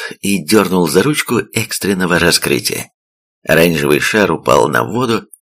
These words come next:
оставляя за собой тонкую веревку с восемью карабинами и надуваясь прямо в полете. «Быстро на борт!»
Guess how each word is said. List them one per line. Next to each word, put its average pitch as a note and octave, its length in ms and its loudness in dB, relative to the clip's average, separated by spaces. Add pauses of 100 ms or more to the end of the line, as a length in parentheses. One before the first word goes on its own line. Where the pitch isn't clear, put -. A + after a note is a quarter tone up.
(120)
оставляя F2+ 480 2
за D2 100 -2
собой E2 280 2
тонкую G2+ 500 -2
веревку G2 640 0 (360)
с - 100 -6
восемью G2 500 0
карабинами D2 680 0 (240)
и F#2+ 160 2
надуваясь G#2+ 760 2
прямо G2+ 480 -4
в - 80 -12
полете. E2 540 2 (560)
«Быстро E2 680 0
на E2 140 0
борт!» F#2 420 0